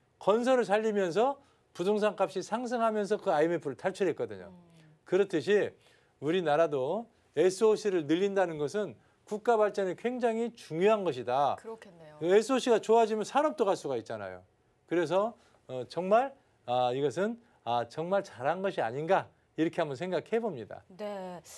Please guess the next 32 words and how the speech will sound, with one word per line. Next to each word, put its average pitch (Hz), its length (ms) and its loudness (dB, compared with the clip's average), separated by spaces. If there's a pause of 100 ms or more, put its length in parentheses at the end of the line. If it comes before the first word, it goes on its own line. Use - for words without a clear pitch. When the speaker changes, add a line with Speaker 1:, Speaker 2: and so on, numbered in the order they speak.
(140)
Speaker 2:
말씀을 254 480 0
듣다 349 240 -4
보니까 262 340 -6
에스오씨 247 680 -4
예산이 208 340 -8
정말 226 380 -4
중요하다라는 220 800 -6
거를 185 440 -6
깨닫게 302 360 -8
됐는데요. 185 640 -4 (220)
Speaker 1:
예. 123 40 -10
Speaker 2:
건설업 311 500 0
매출이 240 500 -4
사백 196 560 -4
조를 208 340 -4
첫 - 400 -4
돌파를 208 480 -4
했다고 226 440 -4
해요. 214 200 -2
이게 214 300 -6
다 262 120 -2
이제 196 240 -4
에스오씨 240 440 -6
예산 185 200 -6 (220)
증가 285 340 -4
덕분이라고 240 600 -6
하는데, 247 540 -6
Speaker 1:
예. 147 240 -2
Speaker 2:
이렇게 359 280 -6
되면 320 280 -4
앞으로 233 400 -6
뭐 185 160 -4